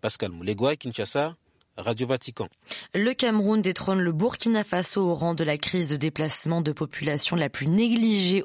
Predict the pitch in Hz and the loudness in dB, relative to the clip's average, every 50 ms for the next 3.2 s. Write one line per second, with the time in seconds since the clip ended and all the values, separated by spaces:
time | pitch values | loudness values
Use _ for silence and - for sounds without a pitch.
0 | - 170 170 170 175 151 147 147 160 180 196 202 156 131 131 - - 160 147 151 | 2 2 2 4 4 2 2 2 2 2 2 2 0 0 0 0 0 0 0 0
1 | 151 143 127 143 147 139 135 - - 156 143 - - 151 151 143 139 135 131 131 | 0 0 0 0 0 -2 -2 -2 -2 0 0 0 0 2 0 0 0 0 0 -2
2 | 135 127 127 143 139 - - 143 135 135 123 139 156 - - - 160 143 131 139 | 0 0 0 0 -2 -4 -4 -4 -4 -2 -2 -2 -2 -2 0 -2 0 0 0 2
3 | 156 175 202 | 2 0 0